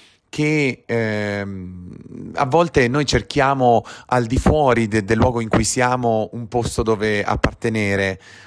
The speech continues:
mm, al, al quale appartenere, ma la cosa fondamentale è trovare quel posto dentro di noi, con le persone, eh, alle quali, eh, noi siamo legati, e imparare che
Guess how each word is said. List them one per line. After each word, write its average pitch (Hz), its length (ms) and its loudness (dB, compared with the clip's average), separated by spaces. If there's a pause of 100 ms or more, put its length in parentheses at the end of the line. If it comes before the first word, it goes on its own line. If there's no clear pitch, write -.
(240)
mm, 113 320 -4
al, 117 180 0
al 120 320 2
quale 156 320 0
appartenere, 107 800 -4 (300)
ma 160 500 -2 (380)
la 135 180 -2
cosa 147 260 -4
fondamentale 131 760 -2
è 120 80 -6
trovare 117 320 -2
quel 107 160 -6
posto 135 340 -4
dentro 117 320 -4
di 101 120 -6
noi, 101 360 -4 (200)
con 143 140 -2
le 135 100 0
persone, 120 760 2 (340)
eh, - 80 -6
alle 107 720 -2
quali, 113 480 2
eh, 110 240 -4
noi 110 340 -4
siamo 113 240 0
legati, 107 720 0
e 190 340 0 (300)
imparare 151 680 0
che 123 340 -2